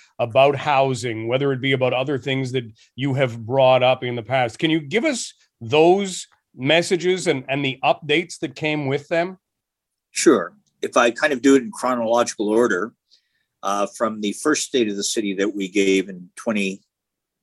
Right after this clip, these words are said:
Speaker 2: eighteen, nineteen actually, uh, and we were just literally weeks in office,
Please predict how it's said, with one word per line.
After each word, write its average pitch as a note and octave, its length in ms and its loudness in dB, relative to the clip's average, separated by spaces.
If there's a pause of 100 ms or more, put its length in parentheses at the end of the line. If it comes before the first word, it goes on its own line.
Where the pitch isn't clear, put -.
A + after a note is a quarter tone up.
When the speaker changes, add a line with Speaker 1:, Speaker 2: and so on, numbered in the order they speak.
(280)
Speaker 2:
eighteen, G#2 560 -4 (840)
nineteen A2 440 -4
actually, G#2 420 -6 (640)
uh, E2+ 380 2 (680)
and G#2+ 180 0
we A2+ 100 8
were A2 80 6
just G#2 300 -2
literally A2+ 720 0 (120)
weeks A#2 320 -2
in G#2+ 120 -6
office, G2 520 -6